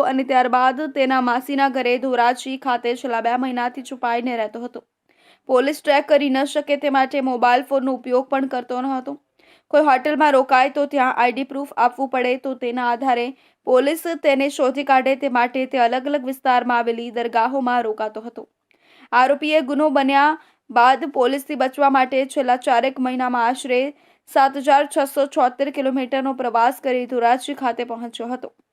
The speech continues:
આરોપી દુબઈ નાસી ગયો હોવાની જાણ થયા બાદ આરોપી ભારત આવે ત્યારે તેને દબોચી લેવા એસ ઓ જી ને સૂચના આપી હતી.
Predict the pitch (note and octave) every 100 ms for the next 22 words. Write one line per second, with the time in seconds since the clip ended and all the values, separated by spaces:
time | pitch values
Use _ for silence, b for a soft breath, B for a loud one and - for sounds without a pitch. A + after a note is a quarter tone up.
0 | _ _ _ _ _ _ _ _ B3 B3+
1 | C4+ C#4 A#3+ A#3+ C4+ C4 C4 C#4+ B3+ B3
2 | B3+ A#3+ B3+ A#3+ C4 b b b b D#4
3 | C#4 D4 D#4+ C#4 C4 C#4 C4+ C4 C4 C4+
4 | C4 C4+ B3 C4 - B3 B3 B3+ B3 A#3+
5 | A#3+ B3+ B3+ A#3+ A3+ A#3+ B3+ C#4+ B3 A#3
6 | A#3 A#3 A#3+ C#4 C4+ C#4 C4 C4 C4 B3
7 | C4+ B3 A#3+ C4+ B3 C4